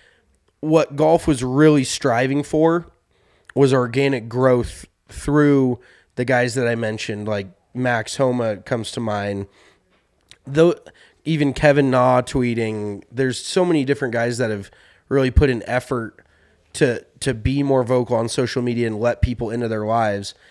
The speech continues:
and they see virtually nothing for it. You know what I mean? Which is kinda ass because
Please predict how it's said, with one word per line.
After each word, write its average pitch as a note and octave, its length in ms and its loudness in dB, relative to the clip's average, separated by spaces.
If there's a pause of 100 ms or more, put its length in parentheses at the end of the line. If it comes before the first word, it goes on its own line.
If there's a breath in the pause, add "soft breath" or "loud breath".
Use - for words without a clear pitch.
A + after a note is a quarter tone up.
(320 soft breath)
and C#3 140 2
they E3 180 2
see - 340 -4
virtually B2+ 480 0
nothing G#2+ 440 -4
for F2+ 300 -14
it. F2 100 -16
You C3 120 -4
know C3+ 100 4
what B2+ 100 2
I A#2+ 100 0
mean? A#2+ 280 0
Which - 300 -6 (480 soft breath)
is C#3+ 160 -4
kinda F3 280 4
ass C3+ 440 -2
because B2+ 500 -2